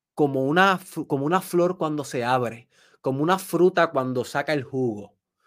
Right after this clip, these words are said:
como una semilla cuando germina, así. Y él cogió después le dijo, "¿Te puedo sacar una foto?", típico del amante.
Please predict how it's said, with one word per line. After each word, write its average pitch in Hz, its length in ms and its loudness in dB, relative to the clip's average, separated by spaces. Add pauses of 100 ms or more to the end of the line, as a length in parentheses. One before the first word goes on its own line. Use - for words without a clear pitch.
(140)
como 139 180 -4
una 185 140 2
semilla 175 440 2
cuando 143 260 -2
germina, 123 500 -4
así. 120 460 -8 (1600)
Y 135 140 -2
él 160 80 -2
cogió 196 220 4
después 185 240 2
le 175 100 6
dijo, 175 220 6
"¿Te 135 80 -2
puedo 135 120 -6
sacar 190 260 0
una 190 160 0
foto?", 180 340 -4 (120)
típico 147 340 -2
del 147 100 4
amante. 143 420 -4